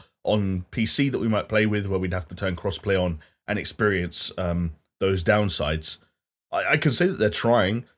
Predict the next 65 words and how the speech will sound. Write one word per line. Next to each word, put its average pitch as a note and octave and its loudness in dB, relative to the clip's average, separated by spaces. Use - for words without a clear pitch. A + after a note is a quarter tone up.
that G#2 2
after G2+ 2
the, F2 -4
that, - -4
the G2 0
nightmare G#2 2
and G2 0
the G2 0
mess G2 0
that - -6
was F#2 -4
the G#2 -4
launch G2 -4
of F#2+ -6
the F2+ -2
Caldera F#2+ 0
map, F#2 -4
they've G2 -2
done G2+ 0
a G2 -2
lot G2 -4
to - -12
try G2+ -2
and F#2+ -2
improve G#2 -2
the G#2 -6
quality G2 -4
of F2+ -6
the F#2 -6
game, G#2 0
and G#2+ -2
they've G#2 0
had G#2 2
a - -4
lot G#2 -2
of G2 -10
cool A#2+ -2
ideas. G2 0
Um, G#2 0
and A2+ 2
they A2 4
did A2 -2
launch G#2 -2
an A2+ -4
entirely G2+ 0
new A#2 2
map G#2 -4
this F#2+ -4
season, G2 0
actually. D#2 -6
Um, F#2+ 2
not A#2+ 4
a G#2 2
big, F#2 0
big D#2+ -4
map E2+ -4
like F2 -6
Caldera F2 -2
or D2 -2
Verdansk, F2 -6
but F#2 -4
one F#2+ -2
of F2+ -2
the F2 0
new, F2 -2